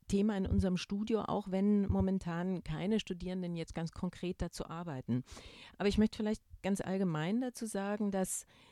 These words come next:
mm, Kunst in, in unsicheren Zeiten viele Rollen übernimmt. Mm, viele Künstlerinnen und, und auch Künstler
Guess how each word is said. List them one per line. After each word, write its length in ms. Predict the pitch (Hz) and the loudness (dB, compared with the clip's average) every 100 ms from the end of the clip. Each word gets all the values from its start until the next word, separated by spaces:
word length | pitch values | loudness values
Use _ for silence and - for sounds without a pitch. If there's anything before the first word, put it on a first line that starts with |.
| - - | -16 -12
mm, 380 | - - 98 - - | -10 -8 -8 -10 -2
Kunst 480 | 185 233 277 - - | 4 6 4 0 -6
in, 500 | 190 190 185 175 - | -4 -2 -2 -4 -6
in 200 | 180 180 | -4 0
unsicheren 560 | 226 233 226 208 196 | 2 2 -2 -4 -4
Zeiten 460 | - 156 165 - 190 | -4 -6 -6 -4 -6
viele 320 | - 226 226 | -2 2 2
Rollen 580 | 190 151 143 139 135 135 - - _ | 2 0 0 0 -2 -6 -10 -20 _
übernimmt. 760 | 190 175 165 165 139 127 - - _ _ _ _ _ _ _ _ _ _ | -2 4 6 6 6 0 -8 -20 _ _ _ _ _ _ _ _ _ _
Mm, 500 | - 170 175 175 175 - - - 185 58 _ - | -6 -2 2 2 2 -2 -8 -10 -10 -16 _ -10
viele 300 | - 247 226 | 4 4 6
Künstlerinnen 760 | 202 302 - - 294 277 262 | 4 4 2 -2 -2 0 2
und, 260 | 226 220 - | 0 -2 0
und 180 | 208 - | -2 0
auch 140 | 175 | 0
Künstler 520 | 220 269 - 240 233 | 2 2 2 0 0